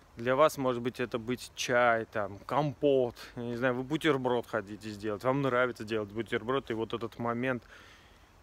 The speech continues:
и прям кайфуете от этого. Так вот, подумайте, что для вас является вот этим кайфовым моментом, и просто больше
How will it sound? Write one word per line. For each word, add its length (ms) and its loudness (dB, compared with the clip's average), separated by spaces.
и 380 -4
прям 180 -2
кайфуете 680 0
от 140 -8
этого. 440 -10
Так 180 -2
вот, 260 2
подумайте, 640 2
что 280 0
для 280 2
вас 400 0
является 600 2
вот 140 -4
этим 300 -2
кайфовым 560 0
моментом, 720 -2
и 100 -6
просто 720 0
больше 840 4